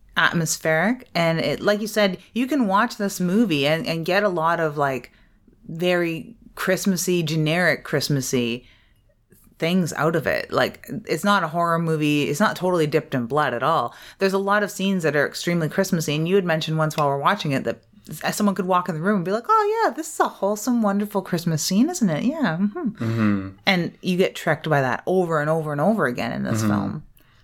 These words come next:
Speaker 2: Yeah, especially watching Harry break down the way that he does. And, and you can really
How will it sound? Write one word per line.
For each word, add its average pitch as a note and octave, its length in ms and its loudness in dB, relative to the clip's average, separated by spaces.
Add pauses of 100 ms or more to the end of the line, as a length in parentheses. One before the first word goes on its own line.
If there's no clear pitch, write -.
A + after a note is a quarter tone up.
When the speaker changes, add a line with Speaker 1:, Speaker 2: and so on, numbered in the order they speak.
(240)
Speaker 2:
Yeah, A2+ 360 0
especially D3+ 420 0
watching A#2 720 0 (560)
Harry B2 320 2
break A2 340 0
down A#2+ 420 0
the A2+ 80 -2
way A2+ 180 2
that G#2 120 2
he A2 120 0
does. A2 400 0
And, A2+ 340 0 (840)
and A#2+ 320 0 (460)
you C#3 200 -2
can C3+ 280 0
really C3+ 580 0